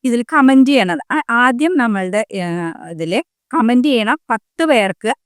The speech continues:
നമ്മള് ഫ്രീ ആയിട്ട് വിത്തുകൾ അയച്ചു തരും. അപ്പൊ നിങ്ങളുടെ അഡ്രസ്സ് കിട്ടാനായിട്ട് നിങ്ങൾ എന്ത് ചെയ്യണമെന്ന് വെച്ചാൽ കമന്റ് ചെയ്താൽ മാത്രം പോരാ.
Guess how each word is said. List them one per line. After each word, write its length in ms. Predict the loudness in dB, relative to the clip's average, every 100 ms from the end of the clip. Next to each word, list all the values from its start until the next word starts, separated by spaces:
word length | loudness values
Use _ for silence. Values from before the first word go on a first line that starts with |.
| _
നമ്മള് 360 | -14 -12 -10 -12 -12 _ _ -8
ഫ്രീ 220 | -2 0
ആയിട്ട് 260 | 2 0
വിത്തുകൾ 340 | -4 -4 -4 0
അയച്ചു 300 | 0 -2 -6
തരും. 320 | -6 -6 -8 -10
അപ്പൊ 120 | -6
നിങ്ങളുടെ 320 | -4 -2 0 2
അഡ്രസ്സ് 480 | 2 2 0 -2 -2
കിട്ടാനായിട്ട് 720 | -2 2 2 2 -2 -2 -4 -4 _ _ -4
നിങ്ങൾ 160 | -4 -2
എന്ത് 220 | -2 -2
ചെയ്യണമെന്ന് 340 | -2 -2 -2
വെച്ചാൽ 200 | -4 -4 0
കമന്റ് 340 | 0 2 0 0
ചെയ്താൽ 180 | 0
മാത്രം 420 | 2 0 -2 -6 -4
പോരാ. 320 | -2 0